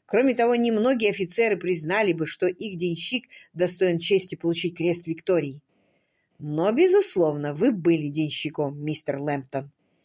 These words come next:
Или вы предпочитаете, чтобы я продолжала называть вас капитаном? Он быстро встал, держась за спинку кресла. «Я должен закрыть парадную дверь.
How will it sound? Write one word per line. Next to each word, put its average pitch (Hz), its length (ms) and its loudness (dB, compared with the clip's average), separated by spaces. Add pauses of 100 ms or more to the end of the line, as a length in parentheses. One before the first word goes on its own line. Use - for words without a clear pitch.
(300)
Или 247 180 0
вы 277 180 4
предпочитаете, 269 680 -2
чтобы 240 240 -2
я 233 120 2
продолжала 226 640 2
называть 285 420 0
вас 269 280 -2 (580)
капитаном? 269 720 -2 (800)
Он 170 300 0
быстро 175 340 0
встал, 302 640 0
держась 170 460 0
за 165 60 -4
спинку 165 360 -4
кресла. 147 480 -6 (680)
«Я 175 220 2
должен 214 380 2
закрыть 190 400 -2
парадную 190 420 2
дверь. 156 380 -2